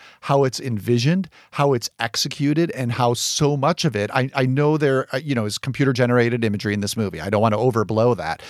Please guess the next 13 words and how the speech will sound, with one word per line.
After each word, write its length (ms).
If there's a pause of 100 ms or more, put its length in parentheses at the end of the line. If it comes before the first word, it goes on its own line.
(200)
but 120
how 200
much 280
of 60
it 200
is, 320
is 120
done 240
as 120
practically 920
as 240
possible, 680 (400)
um, 460